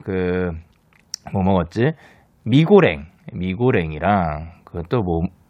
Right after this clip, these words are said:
뭐 먹었지? 미고랭 먹었던 것 같습니다. 미고랭이랑, 아, 그, 그 팟타이 말고 그거 뭐라 그러지? 그 갈색.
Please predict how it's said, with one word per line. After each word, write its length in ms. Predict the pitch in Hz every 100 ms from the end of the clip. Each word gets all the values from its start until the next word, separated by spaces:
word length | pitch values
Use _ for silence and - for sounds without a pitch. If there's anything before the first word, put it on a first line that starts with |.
| -
뭐 160 | 92
먹었지? 440 | 90 87 82 - 123
미고랭 1080 | 120 135 147 175 180 180 180 185 190 214 226
먹었던 440 | 175 151 160 156
것 80 | 139
같습니다. 360 | 92 - 95 90
미고랭이랑, 1160 | 104 123 151 147 147 139 139 160 180 185 185 - - - - - - - _ _
아, 240 | - 160 180
그, 180 | 202 196 143 - - - -
그 340 | 202 196 180 165 _ _ _ _ _
팟타이 480 | - - - 247 254
말고 260 | 123 135 180
그거 140 | 180
뭐라 180 | 120 156
그러지? 380 | 156 143 214 220 - _ _ _
그 580 | - 165 160 156 147 131 - _ _ _ _ - -
갈색. 680 | - 151 175 - 170 - _